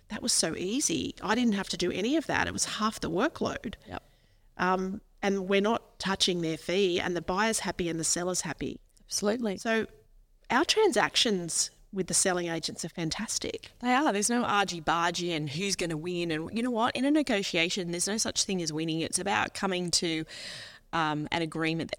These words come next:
Speaker 2: everyone feels like
Speaker 1: We're there to
Speaker 2: they've
Speaker 1: get the best deal.
Speaker 2: Well,
Speaker 1: Don't get
Speaker 2: totally.
Speaker 1: us wrong,
Speaker 2: Everyone,
Speaker 1: and they know
Speaker 2: everyone
Speaker 1: that.
Speaker 2: is. Yeah, each side is. But at the same time, everyone feels like they've gotten something out of
Speaker 1: Yes.
Speaker 2: it, you know. Um, no one's feeling ripped off or like someone's had it over them or it's
Speaker 1: No.
Speaker 2: very respectful. And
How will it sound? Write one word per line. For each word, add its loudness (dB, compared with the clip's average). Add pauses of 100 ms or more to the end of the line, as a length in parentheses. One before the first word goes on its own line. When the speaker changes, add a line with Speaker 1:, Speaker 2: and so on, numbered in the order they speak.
Speaker 2:
everyone -2
feels -2
like 0
Speaker 1:
We're 6
there 4
to 2
Speaker 2:
they've 2
Speaker 1:
get -2
the -2
best -4
deal. -2
Speaker 2:
Well, -2
Speaker 1:
Don't 4
get 2
Speaker 2:
totally. 4
Speaker 1:
us 4
wrong, 2
Speaker 2:
Everyone, 2
Speaker 1:
and -2
they 0
know 2
Speaker 2:
everyone 2
Speaker 1:
that. 2
Speaker 2:
is. -4
Yeah, 4
each 2
side 0
is. 0
But -4
at -8
the -8
same 0
time, -2 (160)
everyone 0
feels 0
like 0
they've -2
gotten -2
something 0
out 0
of -4
Speaker 1:
Yes. -4
Speaker 2:
it, -8 (160)
you -2
know. -2 (520)
Um, 0
no 2
one's 2
feeling -2
ripped 0
off 0
or -2 (340)
like 2 (260)
someone's 0
had -2
it 0
over 0
them -2
or -2
it's -2
Speaker 1:
No. -2
Speaker 2:
very 2
respectful. -2
And -2